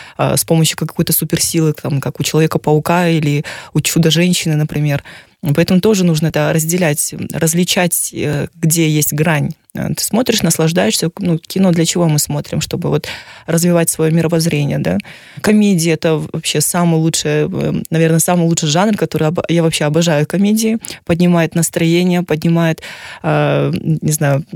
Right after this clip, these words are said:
ну, этот дофамин, да, эндорфины, вот это вот всё, наши гормоны, они начинают играть, мы наслаждаемся этой картиной. Мелодрамы, допустим. Мелодрамы, они же такие грустные.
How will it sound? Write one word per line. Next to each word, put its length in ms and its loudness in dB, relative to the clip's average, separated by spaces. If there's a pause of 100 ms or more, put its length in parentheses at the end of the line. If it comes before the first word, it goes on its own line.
(500)
ну, 80 0
этот 180 0
дофамин, 480 2 (560)
да, 220 2
эндорфины, 540 2
вот 120 -2
это 160 -4
вот 100 -4
всё, 320 0
наши 220 0
гормоны, 380 2
они 160 2
начинают 400 -2
играть, 340 0 (320)
мы 80 2
наслаждаемся 600 2
этой 120 -6
картиной. 520 -2 (440)
Мелодрамы, 680 4
допустим. 760 -2
Мелодрамы, 420 2
они 140 0
же 80 -6
такие 280 -6
грустные. 640 -2